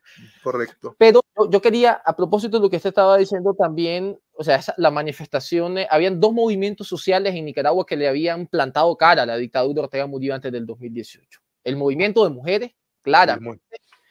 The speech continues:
Speaker 2: y el movimiento campesino
Speaker 1: Así
Speaker 2: también,
Speaker 1: es.
Speaker 2: ¿verdad?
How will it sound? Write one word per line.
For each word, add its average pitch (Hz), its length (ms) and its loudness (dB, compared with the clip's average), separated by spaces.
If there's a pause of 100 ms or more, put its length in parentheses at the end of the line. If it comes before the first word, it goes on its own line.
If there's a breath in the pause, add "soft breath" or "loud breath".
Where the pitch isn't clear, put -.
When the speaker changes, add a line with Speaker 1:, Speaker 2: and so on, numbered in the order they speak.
(320 soft breath)
Speaker 2:
y 269 440 0
el 175 240 0
movimiento 170 500 -4
campesino 165 560 -6
Speaker 1:
Así 165 60 -8
Speaker 2:
también, 117 400 -6
Speaker 1:
es. - 80 -20 (480)
Speaker 2:
¿verdad? 143 440 4